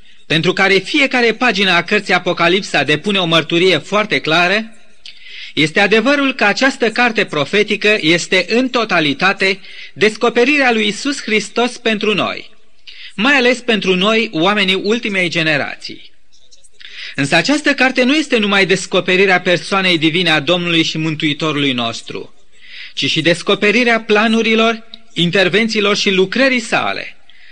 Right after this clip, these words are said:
spre binele și fericirea veșnică a tuturor oamenilor. Dumnezeu este iubire. Însă astăzi, în studiul pe care îl vom parcurge împreună, vom avea ocazia să facem cunoștință cu opusul iubirii lui Dumnezeu,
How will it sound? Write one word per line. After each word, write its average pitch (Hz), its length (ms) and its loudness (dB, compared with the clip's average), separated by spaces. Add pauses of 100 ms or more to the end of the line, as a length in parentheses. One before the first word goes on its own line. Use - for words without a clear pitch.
spre 143 320 -2
binele 208 420 2
și 208 180 0
fericirea 170 600 2
veșnică 185 680 0 (200)
a 175 180 -2
tuturor 190 520 0
oamenilor. 98 840 -4 (800)
Dumnezeu 240 640 2
este 202 340 2
iubire. 117 640 -2 (1120)
Însă 165 240 0
astăzi, 269 440 2
în 220 60 4
studiul 254 340 -2
pe 214 140 2
care 185 200 2
îl 170 80 4
vom 165 180 0
parcurge 170 520 0
împreună, 151 640 -2 (320)
vom 165 200 0
avea 262 280 4
ocazia 254 320 2
să 240 160 0
facem 240 360 0
cunoștință 226 600 0
cu 220 120 0
opusul 214 500 2
iubirii 165 400 2
lui 156 120 4
Dumnezeu, 135 800 -2